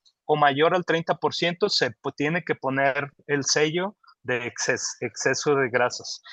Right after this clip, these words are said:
Eh, luego, la cantidad excesiva de grasas saturadas es que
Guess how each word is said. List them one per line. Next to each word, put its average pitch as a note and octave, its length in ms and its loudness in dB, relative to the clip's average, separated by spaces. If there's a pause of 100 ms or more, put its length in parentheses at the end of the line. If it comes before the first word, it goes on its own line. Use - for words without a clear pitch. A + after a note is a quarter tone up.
(320)
Eh, C#3 480 0
luego, G3 720 2
la B2+ 180 2 (100)
cantidad C#3 400 2
excesiva E3 460 0
de C#3 100 2
grasas C#3 360 2
saturadas F3 760 4
es D#3 400 0 (340)
que C#3 240 2